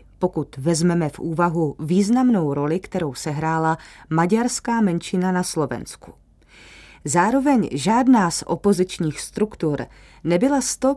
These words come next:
prosadit se jako alternativa k upadajícímu komunistickému režimu na celém území federace, ale pouze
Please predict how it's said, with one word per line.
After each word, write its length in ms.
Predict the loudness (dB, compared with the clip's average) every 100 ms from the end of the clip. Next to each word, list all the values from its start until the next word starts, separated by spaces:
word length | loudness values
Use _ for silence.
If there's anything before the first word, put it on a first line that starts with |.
| 0
prosadit 560 | -2 -2 0 0 -2 -4
se 220 | -2 0
jako 300 | 0 0 -4 0
alternativa 840 | -2 0 -2 0 0 0 -2 -2
k 200 | -4 -6
upadajícímu 880 | -6 -2 -2 0 0 -2 -2 0 0
komunistickému 1000 | 0 0 2 0 0 -4 -4 -2 -2 -2
režimu 500 | -2 -2 0 -2 -4 -6
na 220 | -2 -2
celém 500 | -2 -2 0 2 0 -2
území 460 | -2 0 0 0
federace, 680 | -2 -2 -2 -2 -4 -8 -12 -12 -20 -6
ale 180 | 0 0
pouze 560 | 2 2 2 2 0